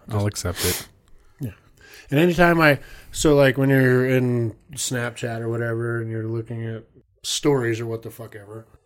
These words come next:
Speaker 2: most of the stories, <clears throat> you get a catchy title.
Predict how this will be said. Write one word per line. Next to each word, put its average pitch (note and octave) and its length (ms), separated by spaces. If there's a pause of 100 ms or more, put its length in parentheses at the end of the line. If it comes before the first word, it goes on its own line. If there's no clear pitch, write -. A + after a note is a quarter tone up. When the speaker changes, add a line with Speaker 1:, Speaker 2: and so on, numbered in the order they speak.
(200)
Speaker 2:
most G3+ 300
of F3+ 60
the D3 100
stories, C#3 520 (320)
<clears throat> - 300 (520)
you E3+ 160
get D3+ 240
a D3 80
catchy C#3+ 400
title. B2+ 540